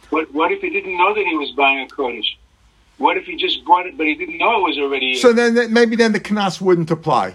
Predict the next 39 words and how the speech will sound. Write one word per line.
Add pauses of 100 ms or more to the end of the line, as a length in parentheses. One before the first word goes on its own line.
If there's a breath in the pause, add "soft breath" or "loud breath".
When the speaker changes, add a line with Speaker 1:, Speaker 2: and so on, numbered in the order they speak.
(120)
Speaker 2:
You're
right.
It's
only,
it's
only
a
discouragement,
or,
you
know,
it's
only
a
discouragement,
right?
Knas
or
Rabbanan
Lakona,
the
Olikni
Zem
Nachrina. (140)
Maybe,
maybe
not.
I
don't
know
how
the
knas
was
done.
Maybe
the
knas
was